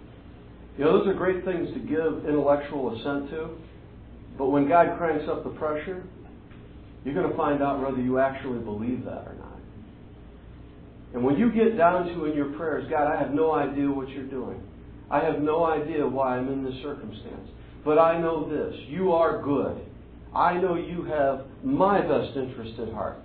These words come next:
And wherever you're going to take me, God, at half my income, no income, I've lost my house, it's okay because you are with me." Those are the times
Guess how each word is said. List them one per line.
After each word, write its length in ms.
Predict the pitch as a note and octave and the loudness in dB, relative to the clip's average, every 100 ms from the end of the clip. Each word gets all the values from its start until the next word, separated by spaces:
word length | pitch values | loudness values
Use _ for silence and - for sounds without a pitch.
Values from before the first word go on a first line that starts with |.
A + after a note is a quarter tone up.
| - - - | -18 -16 -2
And 200 | C#3+ D3 | 2 4
wherever 460 | E3 F3 G3 G3+ F#3+ | 4 6 6 4 0
you're 220 | G#3 G3 | 2 2
going 260 | F#3 F3+ | 2 0
to 140 | D3+ D3+ | -4 -4
take 220 | E3 D3+ | -6 -4
me, 180 | C#3+ B2+ | -4 -2
God, 420 | C3 B2+ A#2+ A#2 - - - - - - - - - - - - - - - - - | 0 0 0 -4 -10 -18 -20 -20 -18 -18 -18 -18 -18 -18 -18 -18 -18 -18 -18 -18 -4
at 120 | C3+ | -2
half 300 | C3+ D#3+ D#3+ | 0 -2 -2
my 180 | D#3+ D3 | -2 0
income, 500 | D3 C#3+ C#3 G2+ G2 - - - - | 0 -2 -4 -10 -12 -14 -16 -14 0
no 280 | D3 D3+ | 2 4
income, 460 | C3+ A2+ A2 F#2+ - - - - - - - - - | 2 0 -4 -8 -10 -14 -16 -18 -18 -18 -18 -18 -12
I've 180 | - B2+ | -8 -4
lost 340 | C#3 C#3+ - D3 | 2 2 2 -4
my 180 | B2+ | -6
house, 320 | A#2+ C3+ - - - - | -6 -8 -8 -12 -16 -8
it's 220 | E3 - | -6 0
okay 640 | F3 E3+ E3+ F#3+ - - - - - - - - - - - | 2 2 -2 -2 -2 -4 -8 -14 -18 -18 -18 -18 -18 -18 -16
because 280 | C3 B2+ C#3 | -14 -8 -6
you 220 | C3+ C#3 B2+ | -4 -2 -2
are 120 | A2+ | -2
with 180 | A2+ A2+ | -4 -8
me." 180 | - - - - - - - - - - - - - - - - - - - - - - - - - - - - - | -10 -16 -16 -18 -18 -18 -20 -20 -20 -20 -20 -18 -18 -18 -18 -18 -18 -18 -18 -18 -18 -18 -18 -18 -18 -18 -18 -16 -2
Those 220 | D#3+ F3+ | 0 0
are 120 | D3 C3+ | 0 -4
the 80 | |
times 440 | - B2 A#2 A2 | -2 -2 -2 -2